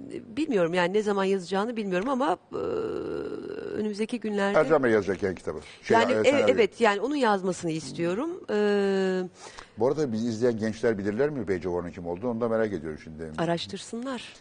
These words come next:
Speaker 2: Evet, internete girin, Bece Bora'nın, Bece
Speaker 1: Evet.
Speaker 2: Bora Türkiye İşçi Partisi yazın. <laughs> Ve ba-, çünkü başka bir Beyce Boran çıkmasın karşınıza. Ee,
Speaker 1: Evet.
Speaker 2: görürsünüz. Beyce Hanım, e,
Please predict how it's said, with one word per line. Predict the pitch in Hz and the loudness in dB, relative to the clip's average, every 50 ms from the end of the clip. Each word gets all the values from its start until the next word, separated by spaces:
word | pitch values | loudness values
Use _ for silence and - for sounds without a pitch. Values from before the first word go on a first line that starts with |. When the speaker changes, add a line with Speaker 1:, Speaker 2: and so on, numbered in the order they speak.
| - - _ _ | -20 -20 _ _
Speaker 2:
Evet, | - 127 104 85 87 101 | 0 2 2 0 -2 -6
internete | 104 101 123 117 110 123 | -2 2 2 2 2 2
girin, | 104 101 110 113 | 0 0 0 0
Bece | 113 110 113 98 107 101 | 2 0 2 2 2 2
Bora'nın, | 101 101 101 95 98 95 - | 2 2 2 0 -2 -6 -6
Bece | 110 107 110 113 | -2 -2 0 0
Speaker 1:
Evet. | 175 175 123 107 | 0 0 2 2
Speaker 2:
Bora | 110 110 123 | 2 2 2
Türkiye | 127 - 131 113 127 123 | 0 -4 -8 -8 -6 -8
İşçi | 110 - 104 | -8 -8 -6
Partisi | - 95 85 82 - 87 | -4 -4 -4 -4 -6 -10
yazın. | 82 73 92 120 - | -10 -10 -10 -12 -10
<laughs> | - 120 - - - - - _ _ _ _ _ | -12 -12 -14 -14 -20 -20 -20 _ _ _ _ _
Ve | 180 113 104 | -6 -2 -2
ba-, | 113 98 107 104 104 - | 0 2 2 0 0 0
çünkü | - 120 104 107 117 - - - - - - | -6 -6 -2 -2 -2 -2 -2 -8 -16 -2 -2
başka | 107 104 - - | -2 0 0 -2
bir | 107 92 | -2 0
Beyce | 98 95 90 98 87 | 0 0 0 0 0
Boran | 92 92 92 | 0 0 0
çıkmasın | - - - 101 82 85 | -2 -8 -12 -12 -12 -8
karşınıza. | - 90 82 - - 90 87 101 127 | -4 -4 -4 -4 -6 -8 -4 -2 -2
Ee, | 139 147 - 95 98 | -2 -2 -2 -2 0
Speaker 1:
Evet. | 98 95 95 92 90 85 | 2 2 2 0 0 -2
Speaker 2:
görürsünüz. | 92 98 95 90 - 87 85 | -2 -4 -4 -6 -8 -6 -4
Beyce | 98 98 95 101 | -2 -2 0 0
Hanım, | 101 98 110 123 113 - - - - - - - | 0 0 -2 -4 -8 -12 -18 -20 -20 -20 -12 -6
e, | - 92 90 90 87 87 | -4 -2 -2 -2 -2 -4